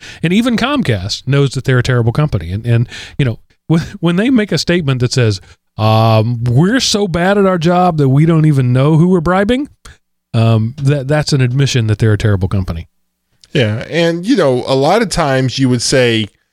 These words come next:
Speaker 2: "God," you know, and this, do I,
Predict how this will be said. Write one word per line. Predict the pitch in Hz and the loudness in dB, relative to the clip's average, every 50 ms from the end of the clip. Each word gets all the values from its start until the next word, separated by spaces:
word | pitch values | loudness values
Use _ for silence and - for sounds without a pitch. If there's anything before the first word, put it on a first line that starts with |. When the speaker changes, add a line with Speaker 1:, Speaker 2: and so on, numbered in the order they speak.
| _ _ _ _ _ _ _ _ _ _ _ | _ _ _ _ _ _ _ _ _ _ _
Speaker 2:
"God," | - - 170 165 170 160 165 | -14 -12 -8 -6 -6 -4 -2
you | 190 208 214 | -2 0 0
know, | 180 156 - 147 143 - | 2 2 2 2 2 0
and | - 175 175 180 | 0 0 0 0
this, | 175 233 - - 165 - - 90 | 0 -2 -2 -4 -6 -10 -14 -12
do | - 160 143 156 226 247 247 | -10 -6 -4 -2 0 0 0
I, | 233 214 208 175 147 139 139 | 0 0 0 0 0 0 -2